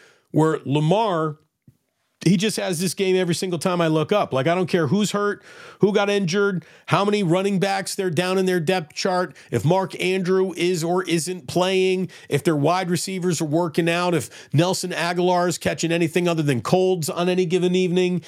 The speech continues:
if the ghost that is what is ever left of Odell Beckham Junior is really performing in any one way or shape or another.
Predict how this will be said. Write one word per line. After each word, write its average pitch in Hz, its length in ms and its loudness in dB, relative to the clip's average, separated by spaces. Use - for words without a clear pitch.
if 135 220 -2
the 135 200 0
ghost 135 760 -2
that 160 160 0
is 170 220 0
what 151 160 0
is 143 140 -2
ever 165 240 0
left 143 560 2
of 135 100 0
Odell 160 320 2
Beckham 139 380 0
Junior 180 520 2
is 156 140 0
really 165 300 0
performing 175 580 -2
in 165 80 0
any 175 140 0
one 175 180 0
way 170 140 0
or 156 40 2
shape 175 200 -2
or 170 40 0
another. 165 220 0